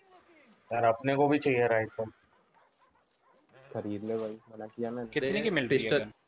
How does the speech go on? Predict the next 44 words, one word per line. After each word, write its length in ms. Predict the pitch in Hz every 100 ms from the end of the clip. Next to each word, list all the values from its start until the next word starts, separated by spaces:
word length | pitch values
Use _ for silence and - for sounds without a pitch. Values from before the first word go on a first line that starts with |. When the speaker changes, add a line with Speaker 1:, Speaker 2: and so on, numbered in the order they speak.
| -
Speaker 4:
पिस्टल 360 | 135 - 151
ही 80 | 156
इतनी 200 | 147 151
महंगी, 300 | 143 143 165
दो 80 | 143 147
dollar 220 | 143 143 143
की 80 |
तो 80 | 147
पिस्टल 360 | 156 143 143 117
है 60 |
भाई, 120 | 110 123
क्या 160 | 139
बात 160 | 123 120
कर 120 | 123
रहे 100 | 123
हो? 60 | 117
Speaker 2:
<laughs> 0 |
Rifle, 420 | 113 110 113 107
rifle। 180 | 107 110
Speaker 1:
हैं? 140 | 202 254 240 - -
दो 260 | - - 139
सौ 140 | 139
dollar 320 | 175 143 147 160
की 100 | 165
पिस्टल? 340 | 165 - 233 - - _ _ _ _ _
Speaker 4:
हाँ, 440 | 113 123 113 120 147 156 151 135 - - _ _ _
बहुत 240 | 117 120 120
महंगी 160 | 117
Speaker 2:
अरे, 100 | 139
Speaker 4:
है 60 | 107
Speaker 2:
तुम 100 | 135
Speaker 4:
भाई। 80 | 135
Speaker 2:
लोग, 300 | 135 139 135 -
तुम 140 | 131
लोगों 200 | 131 131
को 80 | 131
एक 140 | 139 135
शहर 260 | 123 120
बताता 400 | 117 110 110 -
हूँ, 160 | 104 107
वहाँ 140 | 110
घूम 220 | 117 113
कर 180 | 113 104
आना। 220 | 101 101